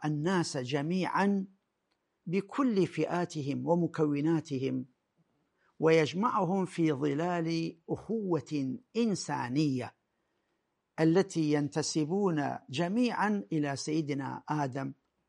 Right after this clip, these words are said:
وحواء. وهذا أيضًا ما أشار إليه القرآن الكريم، حتى جعل ذلك من باب القرابة: "واتقوا الله الذي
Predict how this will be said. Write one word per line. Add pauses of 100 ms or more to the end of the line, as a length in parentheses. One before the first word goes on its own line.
(480)
وحواء. (1300)
وهذا
أيضًا
ما
أشار
إليه
القرآن
الكريم، (200)
حتى
جعل
ذلك
من
باب
القرابة: (680)
"واتقوا
الله
الذي